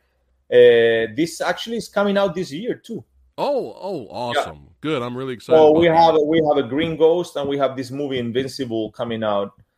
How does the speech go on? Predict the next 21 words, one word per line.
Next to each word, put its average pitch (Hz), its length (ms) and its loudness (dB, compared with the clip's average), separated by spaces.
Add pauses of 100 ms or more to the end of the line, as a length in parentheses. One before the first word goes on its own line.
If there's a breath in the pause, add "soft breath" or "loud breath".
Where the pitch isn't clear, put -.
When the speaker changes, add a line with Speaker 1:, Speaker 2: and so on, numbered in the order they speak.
(300)
Speaker 1:
uh, 107 720 4
this 107 240 -6
year, 98 480 -2
and 113 560 -2
I 120 180 -2
think 147 300 -8
Puño 147 160 -4
del 127 220 2
Cóndor 127 420 2
is 113 100 -4
also 113 360 -2
gonna 107 200 -6
come 107 220 -4
out 101 180 0
this 98 180 -10
year. 90 260 -8
So 98 320 -16 (160)
Speaker 2:
Okay, 113 180 -8
Speaker 1:
yeah. 107 180 -2
Speaker 2:
awesome, 87 480 -16
awesome. 76 440 -20